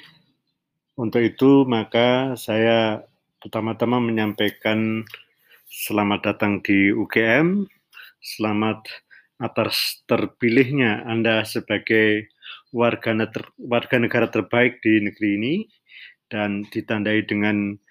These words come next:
diterimanya Anda sebagai mahasiswa Universitas Gajah Mada. Anda dituntut untuk tidak hanya berprestasi akademik yang baik, tetapi juga menjadi warga negara yang baik,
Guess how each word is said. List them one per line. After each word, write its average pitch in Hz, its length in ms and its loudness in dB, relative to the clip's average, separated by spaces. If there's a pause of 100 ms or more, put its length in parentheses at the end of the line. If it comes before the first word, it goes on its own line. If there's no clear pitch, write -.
(180)
diterimanya 110 1200 0
Anda 104 320 0
sebagai 101 800 -4 (400)
mahasiswa 101 800 -4
Universitas 104 400 -8
Gajah 107 240 -4
Mada. 120 480 2 (480)
Anda 110 320 -4
dituntut - 720 -8 (720)
untuk 110 480 -8
tidak 107 320 -4
hanya 104 240 0
berprestasi 107 1040 -2 (160)
akademik - 480 -4
yang 90 160 -2
baik, 160 320 -2 (480)
tetapi 110 400 -6
juga 104 480 -2 (160)
menjadi 101 800 0
warga 107 320 -2
negara 101 320 0
yang 98 100 0
baik, 156 300 2